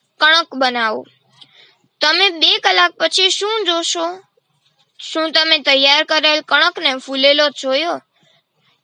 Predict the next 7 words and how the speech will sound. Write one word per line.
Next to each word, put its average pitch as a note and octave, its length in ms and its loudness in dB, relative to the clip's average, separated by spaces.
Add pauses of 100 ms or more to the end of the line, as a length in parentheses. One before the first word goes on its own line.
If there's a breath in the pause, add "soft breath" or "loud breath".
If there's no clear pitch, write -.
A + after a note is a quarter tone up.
(720)
બરાબર E4 340 2
કે F#4 160 -6
આ D#4 260 0
છે D#4 360 2
એ F4+ 40 4
ફૂલેલો D4 680 0 (220)
મેંદો. C4 460 -4